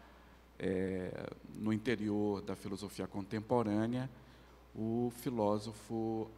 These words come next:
é, de referência para apresentarmos e dis-, discutirmos essas questões, que é justamente Michel Foucault, né? Então,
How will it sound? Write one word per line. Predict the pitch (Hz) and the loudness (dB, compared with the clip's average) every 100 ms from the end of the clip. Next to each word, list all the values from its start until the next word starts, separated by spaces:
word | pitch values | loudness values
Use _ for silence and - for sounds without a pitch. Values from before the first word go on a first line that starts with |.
| - - - | -18 -20 -4
é, | 101 98 101 | 0 2 2
de | 95 113 | 2 0
referência | 117 120 120 95 95 101 - 113 104 - - - - - - - | 2 0 -2 -2 0 -2 -4 -6 -6 -12 -20 -20 -20 -20 -20 0
para | 131 131 | 4 4
apresentarmos | 135 143 139 127 - 117 120 113 | 4 0 0 -2 2 2 2 -2
e | 117 | -2
dis-, | 117 - 131 | -4 -4 -8
discutirmos | 117 - 113 - - 110 113 101 98 | -8 -6 -8 -8 -4 0 0 0 -4
essas | 95 107 | -4 -6
questões, | - 127 - 101 104 110 - - - - - - | -4 -6 -4 -2 -2 -4 -12 -20 -20 -20 -20 -2
que | 117 | 0
é | |
justamente | 113 131 123 113 110 110 | 0 0 2 0 0 -2
Michel | 104 110 | 2 2
Foucault, | 101 104 - 80 - - - - - - - - - | 0 -4 -4 -6 -6 -14 -20 -20 -20 -20 -20 -20 -14
né? | 95 104 - - - - - - - - - - - | -12 -12 -14 -20 -20 -20 -20 -20 -20 -20 -20 -20 -18
Então, | - - 143 | -4 4 4